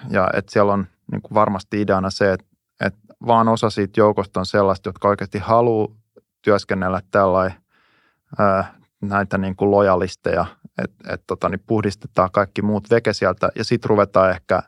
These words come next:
rekrytoimaan niinku lisää tällaisia lojaaleja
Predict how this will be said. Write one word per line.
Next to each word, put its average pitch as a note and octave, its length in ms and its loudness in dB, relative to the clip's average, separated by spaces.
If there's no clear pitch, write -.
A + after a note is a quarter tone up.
rekrytoimaan F#2 720 -2
niinku F#2 260 -6
lisää G2+ 320 2
tällaisia - 440 -6
lojaaleja E2+ 500 -2